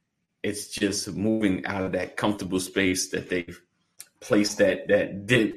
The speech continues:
in the couch kind of thing. Uh, loss of taste, right, or losing the hunger. Yeah, that's, that's a big one. That's a big one, 'cause I think it's, I've heard people, "I've just settled into reality.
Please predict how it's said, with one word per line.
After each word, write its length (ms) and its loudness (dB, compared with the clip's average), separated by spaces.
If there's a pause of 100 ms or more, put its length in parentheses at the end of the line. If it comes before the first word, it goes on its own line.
in 140 -2
the 80 -4
couch 380 -4
kind 220 -2
of 120 -6
thing. 380 2 (320)
Uh, 340 0
loss 320 4
of 120 -4
taste, 420 0
right, 300 6
or 80 6
losing 340 4
the 80 4
hunger. 520 0 (300)
Yeah, 440 6 (340)
that's, 320 0 (100)
that's 200 -2
a 40 -4
big 300 -2
one. 300 -8 (280)
That's 200 2
a 40 -8
big 220 0
one, 80 -4
'cause 140 4
I 120 6
think 200 4
it's, 300 -2 (600)
I've 120 -2
heard 180 8
people, 240 2
"I've 120 2
just 280 2
settled 480 8
into 360 2
reality. 680 2